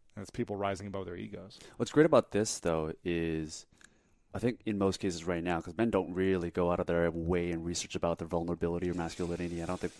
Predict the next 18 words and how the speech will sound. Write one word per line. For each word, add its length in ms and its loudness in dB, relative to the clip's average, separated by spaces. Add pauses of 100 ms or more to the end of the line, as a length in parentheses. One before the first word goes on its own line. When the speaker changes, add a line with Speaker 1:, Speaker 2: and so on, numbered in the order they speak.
Speaker 2:
women 260 -2
do 140 -2
either 240 -2
for 160 -6
their 100 -4
husbands 480 -6
or 60 -4
their 140 -4 (220)
Speaker 1:
Yeah. 180 -2
Speaker 2:
boyfriends. 500 -2 (500)
And 540 0 (360)
I 60 -10
think 160 -4
most 280 0
people 140 -2
are 40 2
just 220 -4
like, 220 0